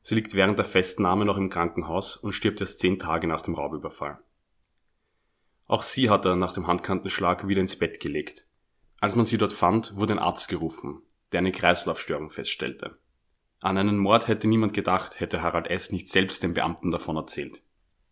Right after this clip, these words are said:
Also, er hat ja danach die Leute ins Bett gelegt und deswegen ist man auch oft gar nicht davon ausgegangen, dass es sich da um einen Mord handelte. Also man hat geglaubt, das ist eine ältere Frau, die liegt im Bett und die hätte einen Kreislaufkollaps oder sowas gehabt. Und ich glaub, das ist,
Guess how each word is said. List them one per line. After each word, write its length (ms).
Also, 520
er 80
hat 160
ja 100
danach 380
die 240
Leute 300
ins 140
Bett 200
gelegt 440
und 160
deswegen 240
ist 120
man 180
auch 320
oft 260
gar 120
nicht 180
davon 140
ausgegangen, 380
dass 220
es 40
sich 140
da 100
um 80
einen 160
Mord 260
handelte. 540
Also 160
man 100
hat 60
geglaubt, 320
das 160
ist 80
eine 160
ältere 260
Frau, 480
die 60
liegt 200
im 120
Bett 360
und 120
die 40
hätte 180
einen 120
Kreislaufkollaps 800
oder 120
sowas 300
gehabt. 320
Und 360
ich 120
glaub, 260
das 160
ist, 380